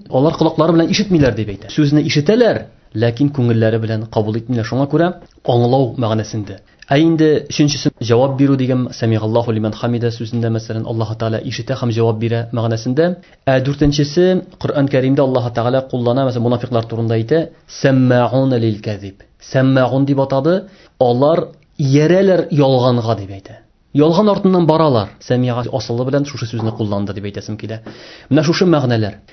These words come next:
Ә без Аллаһка килгәндә, шушының ике мәгънәсе Аллаһка кулланыла. Ягъни ишетүче, ул безне ишетә, бөтен тавышларыбызны ишетә, бөтен әйбернең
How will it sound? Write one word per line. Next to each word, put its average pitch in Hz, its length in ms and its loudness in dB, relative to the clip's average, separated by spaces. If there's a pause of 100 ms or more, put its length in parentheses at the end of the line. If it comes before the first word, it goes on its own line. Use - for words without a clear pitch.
(120)
Ә 135 100 2
без 202 240 2
Аллаһка 151 460 2
килгәндә, 139 580 0 (260)
шушының 147 460 0
ике 151 200 0
мәгънәсе 110 560 0 (380)
Аллаһка 113 360 0
кулланыла. 101 500 -4 (220)
Ягъни 113 280 0
ишетүче, 139 720 -4 (460)
ул 147 140 4
безне 117 220 -2
ишетә, 131 540 -2 (260)
бөтен 120 280 2
тавышларыбызны 135 600 2
ишетә, 127 520 -4 (180)
бөтен 139 320 0
әйбернең 147 560 4